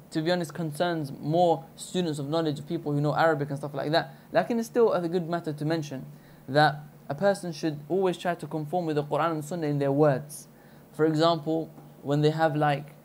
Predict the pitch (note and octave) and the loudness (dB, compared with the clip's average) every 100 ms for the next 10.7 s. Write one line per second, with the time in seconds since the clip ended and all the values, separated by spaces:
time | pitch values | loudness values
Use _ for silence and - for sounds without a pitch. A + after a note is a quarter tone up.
0 | - - C#3+ E3 E3 D#3 C#3 C#3 C3 - | -20 -8 2 6 6 4 -2 -4 -4 -10
1 | - - - C#3+ E3 C#3+ C#3 C#3 C3+ C3+ | -20 -20 -12 -2 0 2 2 0 0 -2
2 | - - - - - D#3+ D#3 D3 C#3 C3+ | -8 -20 -20 -20 -2 0 0 -2 -2 -2
3 | D3 - - - - - - - F3 F3 | -6 -16 -20 -20 -20 -20 -20 -2 0 2
4 | F3 D#3 F3 E3 D3+ C#3 D3 D3 - C#3+ | 0 2 4 4 2 -2 -2 -4 -2 0
5 | F3+ D#3+ D#3+ D3 D3 D3 D3+ A#2 B2+ - | 0 -2 -2 -2 0 0 0 -2 -8 -18
6 | - - - - - - - - - C#3+ | -20 -20 -20 -20 -20 -20 -20 -20 -8 0
7 | F#3+ E3+ D#3+ F3 D#3 C#3+ C#3+ D3 - - | 2 2 0 0 0 0 0 -2 -10 -20
8 | - - - - - - - - - - | -20 -20 -20 -20 -20 -20 -20 -20 -20 -20
9 | - - E3 D3+ C#3+ C3 C#3+ C#3+ D3 D3+ | -14 -2 4 4 2 0 0 0 0 2
10 | E3 C#3+ C3+ D3 B2+ C3 A#2+ | 0 0 -2 -2 -4 -8 -10